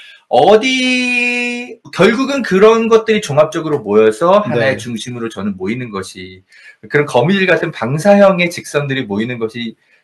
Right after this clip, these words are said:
Speaker 1: 진실이 아닌가 싶습니다. 그래서
Speaker 2: 네.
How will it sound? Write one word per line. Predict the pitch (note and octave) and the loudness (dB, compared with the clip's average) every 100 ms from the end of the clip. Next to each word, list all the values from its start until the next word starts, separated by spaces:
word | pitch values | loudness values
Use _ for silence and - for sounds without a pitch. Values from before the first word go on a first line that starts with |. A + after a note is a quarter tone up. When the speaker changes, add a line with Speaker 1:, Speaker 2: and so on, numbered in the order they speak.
| _ | _
Speaker 1:
진실이 | - A2+ B2 C3+ | -8 -8 -2 -2
아닌가 | F#2+ F#2+ G#2 | -2 -4 -8
싶습니다. | C#3+ - D3+ G2+ F2 F#2+ F#2+ | -10 -12 -12 -10 -10 -12 -8
그래서 | A#2 G#2+ A#2 B2+ - | -4 -2 0 -2 -6
Speaker 2:
네. | _ | _